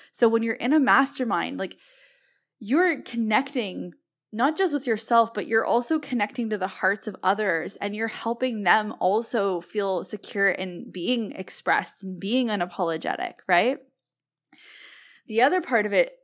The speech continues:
is that you're actually able to witness your own mentor move through their own experiences, their own transformation, their own challenges, which is such a fucking gift to witness and honestly is priceless. My,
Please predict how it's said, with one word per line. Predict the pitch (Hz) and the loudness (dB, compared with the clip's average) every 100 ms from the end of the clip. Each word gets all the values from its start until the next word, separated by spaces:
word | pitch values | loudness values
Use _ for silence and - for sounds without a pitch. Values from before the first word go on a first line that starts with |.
| _ | _
is | 220 214 196 - - - _ _ _ 220 | 2 2 2 -4 -10 -14 _ _ _ -4
that | 240 | -2
you're | 226 233 | 4 4
actually | 233 254 349 311 - | 4 2 0 2 0
able | 214 226 | -2 0
to | 226 233 | 0 0
witness | 180 175 220 208 - | 0 -2 -4 -6 -6
your | 202 | -6
own | 180 190 196 | -6 -6 -2
mentor | 180 190 - 190 | -2 -4 -4 -4
move | 180 175 170 185 | -4 -2 -2 -2
through | - 185 180 | -8 -4 -2
their | 180 175 - | 0 -4 -4
own | 170 170 | -8 -8
experiences, | 175 - - - 175 190 220 262 269 277 262 - - | -10 -12 -12 -8 -8 -8 -4 0 0 0 -6 -14 -4
their | 185 - | -4 -2
own | 196 208 | -2 -4
transformation, | - 220 202 - 208 196 196 - 190 | -4 -6 -6 -8 -8 -6 -6 -6 -6
their | 175 - | -6 -6
own | 202 214 | -6 -6
challenges, | 208 196 190 185 175 180 175 | -4 0 0 -2 -4 -6 -6
which | 190 190 | -8 -8
is | 202 - | -10 -6
such | 214 214 | -8 -6
a | 240 | -8
fucking | - 208 208 208 190 | -6 -8 -8 -10 -6
gift | 170 165 - - - | -4 -4 -8 -20 -10
to | 196 | -6
witness | 170 160 180 196 196 | -6 -4 -4 -6 -8
and | 180 | -4
honestly | 170 170 208 240 | -4 -4 -4 -4
is | 220 | -4
priceless. | - - 165 - - 196 - - - - - - _ | -6 -8 -8 -6 -10 -10 -14 -18 -20 -20 -20 -20 _
My, | - 196 190 226 | -6 4 4 4